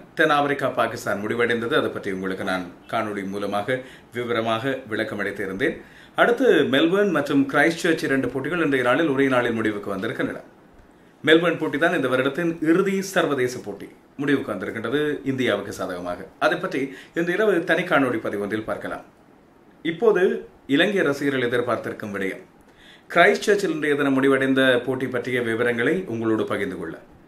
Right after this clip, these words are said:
இலங்கை அணிக்கு இந்த வருடம் அவ்வளவு சிறப்பான வருடமாக அமைந்திருக்கவில்லை. டெஸ்ட் போட்டிகளை பொறுத்தவரையில் ஓரளவு பரவாயில்லை என்ற நிலை ஒன்று இருந்தது. நியூசிலாந்துக்கு எதிராக ஒரு வெற்றிகரமான வெற்றி தோல்வியற்ற முடிவையும் இலங்கை அணி பெற்றுக்கொண்டது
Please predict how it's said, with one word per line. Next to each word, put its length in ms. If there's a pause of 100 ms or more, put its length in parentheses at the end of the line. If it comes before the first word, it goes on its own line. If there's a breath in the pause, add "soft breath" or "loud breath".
(360 loud breath)
இலங்கை 280
அணிக்கு 240
இந்த 100
வருடம் 340 (180)
அவ்வளவு 400 (240)
சிறப்பான 460
வருடமாக 500
அமைந்திருக்கவில்லை. 600 (260)
டெஸ்ட் 220
போட்டிகளை 340
பொறுத்தவரையில் 560
ஓரளவு 340
பரவாயில்லை 640
என்ற 180
நிலை 220
ஒன்று 200
இருந்தது. 320 (360 loud breath)
நியூசிலாந்துக்கு 600
எதிராக 340
ஒரு 160
வெற்றிகரமான 600
வெற்றி 240
தோல்வியற்ற 440
முடிவையும் 480
இலங்கை 300
அணி 120
பெற்றுக்கொண்டது 560